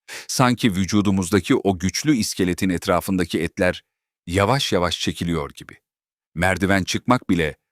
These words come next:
bazen Everest Dağı'na tırmanmak kadar zor gelebilir.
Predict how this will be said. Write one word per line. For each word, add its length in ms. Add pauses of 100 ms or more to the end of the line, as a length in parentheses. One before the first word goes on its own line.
bazen 480 (100)
Everest 460
Dağı'na 260
tırmanmak 560
kadar 260
zor 280
gelebilir. 600